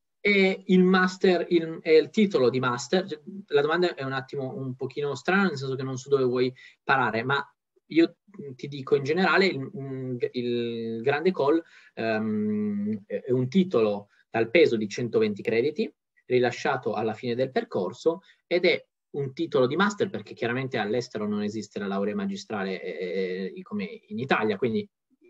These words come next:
il, il titolo che ricevi facendo un percorso di due anni post triennale è il titolo di master, quindi è il titolo master grande call, è come se tu avessi studiato in Francia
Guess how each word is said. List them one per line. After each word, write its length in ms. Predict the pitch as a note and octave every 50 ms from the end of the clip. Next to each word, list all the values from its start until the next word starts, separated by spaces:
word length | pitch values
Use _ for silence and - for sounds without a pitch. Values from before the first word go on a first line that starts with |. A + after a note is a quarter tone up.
| _ - _
il, 340 | _ - - - D3+ B2+ C3 C3+
il 160 | C#3+ C3 A#2
titolo 320 | - D#3+ D3 C#3 C#3 B2
che 100 | A#2 B2+
ricevi 460 | A#2+ B2 A#2 - E3 D3+ C3 A#2+ A2
facendo 420 | G#2 - A#2 - - C#3+ C3+ B2+ A#2+
un 60 | A2+
percorso 540 | G#2+ B2+ - - D3 C3 B2 - B2+ A#2 A2+ - - - - _
di 120 | _ A#2 A2+
due 120 | B2+ C#3
anni 280 | D3 C#3 B2+ A#2 A2 G2+
post 340 | - C#3+ B2+ A#2+ - - A#2+
triennale 560 | A#2 D3 D#3 D3+ C3+ A#2+ A2+ A2+ A#2+ A#2 -
è 60 | -
il 80 | A#2+ A2
titolo 240 | - G#2+ A2 G#2
di 60 | G2+ G2
master, 260 | F#2+ - - - D3+
quindi 260 | C#3+ - B2 G#2 G#2 G2+ - - _ _
è 100 | _ D3+
il 100 | D3+ D#3+
titolo 320 | - - F3 - F#3+ F#3 D#3
master 340 | C3 B2 A#2 - - C3+
grande 300 | A2+ A2+ G#2 G2 G2+ G2
call, 220 | G2 - F2+ F2+ G#2+
è 100 | C3 B2+
come 180 | - D#3 B2+
se 120 | A#2 - C3+
tu 40 | C#3
avessi 200 | C3 B2 B2 C3
studiato 340 | A#2 - - B2 A#2 G#2+ B2
in 800 | A2+ G#2+ A2 A2 - _ _ - - _ _ _ - - D3+ C3
Francia 580 | - - C#3 A#2+ A#2 A#2+ B2 B2+ - D#3+ E3+